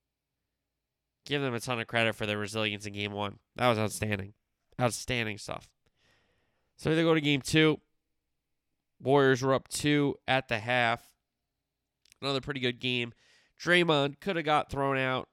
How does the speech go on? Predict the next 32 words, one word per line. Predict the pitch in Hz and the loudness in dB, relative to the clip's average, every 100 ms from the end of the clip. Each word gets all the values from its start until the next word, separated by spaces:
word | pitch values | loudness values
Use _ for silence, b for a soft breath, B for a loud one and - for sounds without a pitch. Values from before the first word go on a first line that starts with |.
| - | -8
I | 131 | -4
understand | 135 131 - 139 131 | -4 -6 -4 -4 -4
people | 131 120 | -4 -4
complaining | - 113 120 123 120 | -4 -6 -4 -2 -2
about | 120 117 - | -2 -2 -4
that, | 113 113 - | -4 -4 -6
but | 120 110 - b b b | -6 -6 -8 b b b
I | |
think | 139 131 | -4 -4
the | 127 | -4
officiating | 127 139 131 123 123 | -4 -4 -4 -4 -4
will | 113 | -6
change | 110 135 120 117 113 | -8 -6 -4 -6 -6
once | 117 110 | -8 -6
they | 113 | -6
go | |
to | 113 | -4
Boston. | 104 113 110 - 110 | -4 -4 -4 -6 -10
We'll | 107 | -8
touch | 110 107 | -8 -8
on | 107 | -6
that | 104 104 | -6 -6
in | |
a | 104 | -8
second | - 110 107 | -6 -4 -2
after | 104 107 | -4 -4
we | |
get | 104 104 | -4 -4
through | 107 | -6
game | 101 104 101 | -6 -6 -6
two | - 113 | -4 -4
talk. | 110 113 107 104 | -2 -4 -4 -6